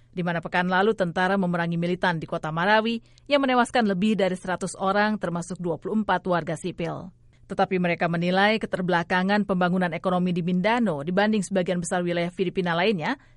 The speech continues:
sebagian adalah karena resiko keamanan. "Ini bukan pertempuran yang mudah. Musuh kita adalah teroris," ujar Wakil Presiden Leni Robredo yang dipilih secara terpisah tahun lalu dan kerap mengkritisi kebijakan Presiden Duterte.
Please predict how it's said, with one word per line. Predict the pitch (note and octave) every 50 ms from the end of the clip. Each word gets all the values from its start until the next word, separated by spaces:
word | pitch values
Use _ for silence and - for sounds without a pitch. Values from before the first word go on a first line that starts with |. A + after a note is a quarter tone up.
| -
sebagian | - C4 C#4+ C#4 A#3 C#4+ D4+ C4+ A3+ G3+
adalah | G#3 G3+ G3 G3+ -
karena | G3+ F3 G3 F3+ F#3+ G3+
resiko | F3+ E3 - - F#3 - G#3 G3+
keamanan. | G3+ - C#3+ D#3+ F3+ F#3+ G3+ G#3 F#3+ E3 D3 - - - - - - - - - _ _ _ -
"Ini | - C#4 C#4+ E4+ E4
bukan | B3+ B3 - A3+ G3+ F#3+
pertempuran | - G3+ - G3+ F#3 - G3 F3 E3 D#3+
yang | D#3 D#3 E3
mudah. | F#3 A3 A3 F3+ F#3 D3 - - - _ _ _ _ - -
Musuh | F#3 F3+ F3 - F#3+ -
kita | - G3+ G3 - - A3 A3 -
adalah | G3 E3+ F3+ E3+ D#3+ D#3+
teroris," | - E3+ E3+ F3+ F3+ G#3+ A3+ F#3+ - - - -
ujar | F#3+ - F3+ D#3
Wakil | E3 E3 D#3+ - E3+
Presiden | E3+ - F#3+ F#3+ F#3 - G3 F3+ G3 F3+ E3+
Leni | F3 F3+ F3 F3 E3
Robredo | E3+ D#3+ D#3 E3+ F#3+ E3+ D#3+ F#3+ C4+ D#4 - - - - - -
yang | C#4 C#4+
dipilih | C#4+ - - C4+ A#3+ C4
secara | - - - A3 G#3
terpisah | G3+ - - - - G3 F#3+ - A#3 F#3+
tahun | F3+ - E3 F#3 F#3 F#3
lalu | F#3 F3+ F3+ F3+ F#3 G#3 A3+ A#3 G3+ F3+
dan | D#3+ D#3+
kerap | - G3 G3 F#3+ - F#3
mengkritisi | E3+ E3 F3 F3 E3 - G3 G3 - G#3
kebijakan | - F#3+ E3+ E3 F#3 E3 - E3 D#3+ D3 -
Presiden | D#3+ D#3 D3+ - C4+ A#3 A#3+ A3+ A3 G#3 G3+ - G3+
Duterte. | F#3+ G3+ G3+ G3+ F3+ E3 - - F3 E3 D#3 E3